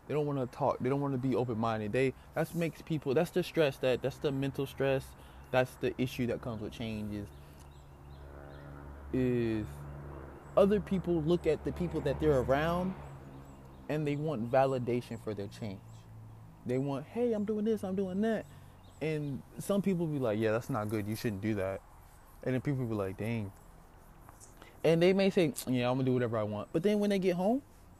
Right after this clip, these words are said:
in the room, by themselves, late at night, can't sleep, they're like, "Maybe I should stop doing this. Maybe I should stop doing that." Don't put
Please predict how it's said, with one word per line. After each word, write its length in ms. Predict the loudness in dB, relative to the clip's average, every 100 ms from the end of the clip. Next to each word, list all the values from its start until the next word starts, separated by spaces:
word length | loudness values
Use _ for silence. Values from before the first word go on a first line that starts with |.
| -20 -20 -20 -2
in 140 | 2
the 100 | 4
room, 300 | 4 2 0
by 160 | 6 6
themselves, 420 | 6 2 2 0 -8 -16 2
late 220 | 4 6
at 100 | 4
night, 220 | 0 -2 -2
can't 220 | -4 -2
sleep, 320 | -2 0 -2 -8 -20 -16 -4
they're 120 | 2
like, 220 | 2 2 -2 -4
"Maybe 300 | -2 0 0
I 80 |
should 260 | 0 0 0
stop 260 | 0 -4 -2
doing 220 | -6 -6
this. 160 | -10 -14 -20 -20 -20 -20 -20 -20 -20 -20 -20 -20 -20 -10
Maybe 280 | -4 0 0
I 80 | 0
should 220 | -2 -6
stop 220 | -2 -2
doing 220 | -2 -4
that." 180 | -4 -8 -12 -20 -20 -20 -20 -20 -20 -20 -20 -20 -20 -20 -20 -20 -20 -20 -20 -20 -20 -20 -20 -20 -20 -20 -20 -2
Don't 340 | 4 6 6 0 -8 -20 -20 -20 -20 -20 -20 -20 -8
put 340 | 2 2 2